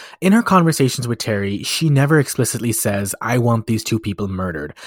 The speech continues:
And that's what the police needed to hear. So she kept insinuating that she wanted two people taken care of. Um, <clears throat> so anyway, Terry was appalled, and he had a straightforward answer to Wanda's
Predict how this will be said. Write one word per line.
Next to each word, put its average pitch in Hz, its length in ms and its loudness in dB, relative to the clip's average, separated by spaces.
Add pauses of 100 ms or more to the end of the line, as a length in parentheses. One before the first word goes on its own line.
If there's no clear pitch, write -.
(140)
And 123 160 2
that's 135 240 2
what 143 140 6
the 131 80 2
police 113 400 2
needed 110 420 2 (160)
to - 80 -8
hear. 92 500 -6 (720)
So 113 580 0
she - 180 -2
kept 185 180 0
insinuating 131 680 2
that 113 120 -2
she - 140 -4
wanted 117 320 0
two 131 180 2
people 113 300 -4
taken 120 360 -4
care 156 480 -2
of. 85 400 -10 (240)
Um, 202 400 -2 (260)
<clears throat> 120 360 0
so 160 360 0 (120)
anyway, 117 420 2
Terry 180 340 2
was 147 160 4
appalled, 98 580 -4 (100)
and 104 380 -6 (280)
he 131 320 -2
had 117 540 -4
a 113 280 -4
straightforward 113 640 -4
answer 104 480 -8
to 113 120 -8
Wanda's 101 680 -6